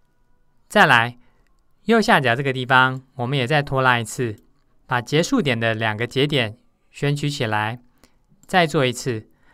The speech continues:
到物件下，选到路径，选到合并。你可以注意到它有个快速键，是 Command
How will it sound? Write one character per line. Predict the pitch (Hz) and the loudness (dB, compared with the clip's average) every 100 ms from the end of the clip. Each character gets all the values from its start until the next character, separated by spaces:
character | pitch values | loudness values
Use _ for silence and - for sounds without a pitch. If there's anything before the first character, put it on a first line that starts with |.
| _ | _
到 | - 170 | 2 2
物 | 180 | 2
件 | 170 170 | 0 -2
下， | 147 160 131 - _ _ | 2 4 2 0 _ _
选 | - 131 123 | -12 -8 0
到 | 143 139 | 2 2
路 | 147 135 | 0 -2
径， | 147 131 101 _ _ | -2 -2 -6 _ _
选 | - 123 | -10 -2
到 | 139 123 | 0 0
合 | 117 | -2
并。 | 117 143 120 - _ _ _ - | -4 -4 -6 -12 _ _ _ -8
你 | 143 | -4
可 | 185 | -2
以 | |
注 | 190 | -2
意 | 175 | 4
到 | 165 151 | 4 4
它 | 165 | 2
有 | 123 | 0
个 | 123 | 0
快 | 196 160 | 2 2
速 | 147 147 | 0 -2
键， | 151 127 - _ _ _ | 0 -2 -4 _ _ _
是 | - 160 139 | -8 -2 0
Command | 143 127 120 170 123 | 0 -2 0 0 -2